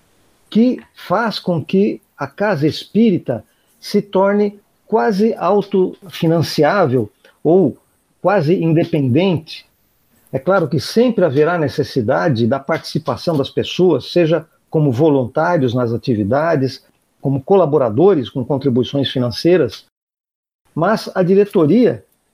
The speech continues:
tem outras tarefas que pode realizar. Por exemplo, falando sobre a energia elétrica, que sempre vai ser cada vez mais cara,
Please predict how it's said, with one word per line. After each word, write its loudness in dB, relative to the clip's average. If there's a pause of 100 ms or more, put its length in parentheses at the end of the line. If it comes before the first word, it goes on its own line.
tem 2
outras 0
tarefas 0
que -4
pode 0
realizar. 0
Por 2
exemplo, 0 (680)
falando 0
sobre 0 (240)
a -2
energia 4
elétrica, -2
que 0 (380)
sempre 2
vai 0
ser 0
cada -2
vez 0
mais -4
cara, -4